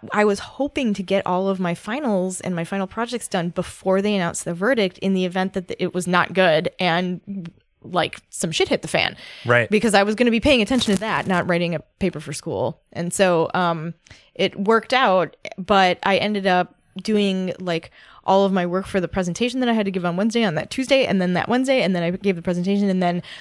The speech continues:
Speaker 1: the rest of the week I spent, like, writing the paper, and then I turned it in on Saturday, but it wasn't good.
Speaker 2: Right,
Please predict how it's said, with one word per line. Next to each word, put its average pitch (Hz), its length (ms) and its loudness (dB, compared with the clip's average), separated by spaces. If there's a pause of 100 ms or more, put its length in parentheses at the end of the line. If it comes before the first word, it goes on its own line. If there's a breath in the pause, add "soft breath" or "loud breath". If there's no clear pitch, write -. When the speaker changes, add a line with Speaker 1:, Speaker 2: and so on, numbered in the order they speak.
(100)
Speaker 1:
the 190 80 -2
rest 202 240 2
of 214 60 0
the 190 100 0
week 202 180 0
I 180 100 0
spent, 180 260 -6
like, 165 180 -6
writing 190 320 -2
the 170 80 -8
paper, 214 320 -2
and 175 100 -4
then 160 80 -4
I 139 60 -4
turned 202 260 -6
it 185 100 -2
in 170 120 -4
on 165 160 -10
Saturday, 190 480 -2 (260 loud breath)
but 226 120 4
it 240 100 4
wasn't 208 440 0
good. - 540 0 (300)
Speaker 2:
Right, 131 340 2